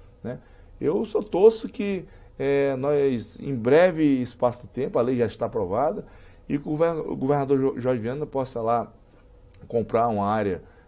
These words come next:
estratégica, né, que não cometa esses erros que foi cometido aqui em Rio Branco, né,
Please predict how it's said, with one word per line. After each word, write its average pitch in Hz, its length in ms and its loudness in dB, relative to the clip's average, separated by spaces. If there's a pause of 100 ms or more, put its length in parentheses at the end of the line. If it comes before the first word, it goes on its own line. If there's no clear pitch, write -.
estratégica, 113 920 0
né, 117 220 -6
que 127 160 -8
não 120 180 -6
cometa 117 540 -2
esses 101 340 -12
erros 113 180 -4
que 107 60 -18
foi 104 140 -8
cometido 101 420 -8
aqui 95 120 -10
em 98 40 -6
Rio 90 80 -8
Branco, 110 400 -10
né, 117 180 -10